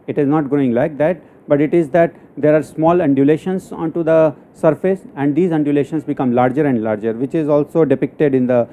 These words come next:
diagram over here. So you will first get, uh, some small undulations like this, then a larger undulation like this, and over course of time it will become a cell like this.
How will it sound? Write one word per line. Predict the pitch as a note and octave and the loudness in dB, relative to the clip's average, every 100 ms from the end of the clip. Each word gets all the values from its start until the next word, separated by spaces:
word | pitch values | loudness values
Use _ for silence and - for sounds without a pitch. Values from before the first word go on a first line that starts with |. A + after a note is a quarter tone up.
| - - | -12 -4
diagram | C3+ C3+ C#3 C3+ | 2 4 4 4
over | A#2+ | 2
here. | A2+ E3+ F3+ F3 | 0 0 0 0
So | D3 C#3 | -4 -4
you | C3 C3 | 0 0
will | C3+ B2+ - _ - | 0 -2 -6 _ -4
first | E3+ E3 C#3 | 0 0 2
get, | C#3+ B2+ - - _ | 0 0 -8 -20 _
uh, | - A#2 A#2 | -4 -2 0
some | A2+ - C#3 C3+ | -4 -4 -2 -2
small | - D#3 D3+ | 0 2 4
undulations | C#3 C3+ C3 D3 - | 4 2 0 -2 -4
like | B2 A#2+ | -4 -2
this, | F3 E3 - - - | -4 -4 -12 -20 -6
then | D3 F#3 | -2 2
a | D3+ | 4
larger | B2+ C3+ D3+ | 6 6 4
undulation | C#3 B2+ B2+ A2+ C3 | 2 2 0 -2 -2
like | A#2 A2 | -2 0
this, | E3+ - - - _ - | -4 -4 -10 -20 _ -4
and | F3 G3+ - - | 0 0 -2 -6
over | D3 C#3 | 0 0
course | C#3 E3 D3+ D3+ | 0 0 2 -2
of | - | -2
time | E3 G#3 F#3+ - - | -2 -2 -6 -16 -8
it | B2+ A2+ | -8 -2
will | C#3+ | -2
become | B2 - E3 E3+ - - - - _ - | -2 -2 0 -2 -6 -20 -20 -20 _ -10
a | A#2 | -10
cell | - D3+ | -2 0
like | C3+ A2+ G#2 | 2 0 -2
this. | G2 G2+ | -4 -8